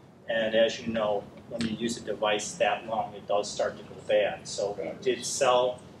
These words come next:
a lot of those that we recouped to put back into this initiative. So do,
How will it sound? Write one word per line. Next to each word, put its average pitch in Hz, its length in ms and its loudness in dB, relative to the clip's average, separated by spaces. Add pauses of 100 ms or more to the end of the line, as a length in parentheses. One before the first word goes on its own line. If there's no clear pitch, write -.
(140)
a 120 80 0
lot 113 260 6
of 123 140 4
those 131 420 4 (360)
that - 140 -6
we 113 100 0
recouped 120 600 -2
to - 60 -14
put - 300 -6
back 117 320 4
into 120 300 -4
this - 500 -8 (400)
initiative. 135 720 0 (640)
So 120 480 2 (340)
do, - 100 -14